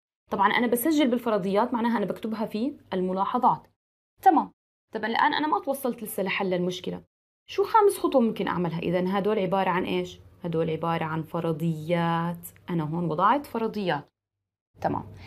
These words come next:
خامس خطوة الآن بدي أختبر هاي الفرضيات اللي أنا وضع-، اللي أنا وضعتها بدي أختبرها. اختبار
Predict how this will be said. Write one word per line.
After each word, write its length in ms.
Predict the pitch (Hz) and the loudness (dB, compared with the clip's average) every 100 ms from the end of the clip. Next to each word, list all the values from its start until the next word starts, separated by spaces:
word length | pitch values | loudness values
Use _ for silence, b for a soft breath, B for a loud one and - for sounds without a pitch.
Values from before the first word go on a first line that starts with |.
| B B | B B
خامس 400 | - 415 392 - | 4 6 6 4
خطوة 340 | 359 349 330 | 0 4 6
الآن 500 | 320 - 311 320 311 - | 8 8 8 8 4 -4
بدي 320 | 277 220 208 - | -8 -6 -4 -4
أختبر 400 | - - 330 339 | -4 -4 0 2
هاي 300 | 285 220 208 | 2 4 2
الفرضيات 580 | 196 185 170 180 165 165 | 2 -2 -2 0 0 0
اللي 180 | 143 - | -2 -2
أنا 120 | 143 | -4
وضع-، 320 | - - - | -8 0 2
اللي 280 | 240 214 - | 4 4 4
أنا 160 | 262 | 6
وضعتها 400 | 240 208 254 277 | 6 6 4 4
بدي 240 | 196 170 - | -4 -6 -6
أختبرها. 540 | - 180 165 143 - _ _ _ _ | -6 -6 -6 -8 -12 _ _ _ _
اختبار 880 | - - - 185 180 196 208 233 302 | -8 -8 -6 -2 2 2 4 4 2